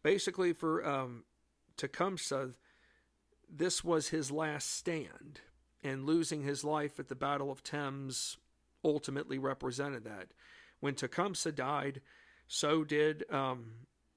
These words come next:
so did the Indian, uh, resistance along the Northwest, um, Territory.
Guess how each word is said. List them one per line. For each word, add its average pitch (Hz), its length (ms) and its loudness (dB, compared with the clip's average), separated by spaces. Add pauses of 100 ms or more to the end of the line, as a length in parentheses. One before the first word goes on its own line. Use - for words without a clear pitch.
(140)
so 160 320 6
did 151 240 0
the 147 180 -2
Indian, 147 640 -2
uh, 139 160 0
resistance 131 800 0
along 139 320 0
the 135 80 -4
Northwest, 135 720 -2
um, 113 300 -4 (120)
Territory. 107 720 -2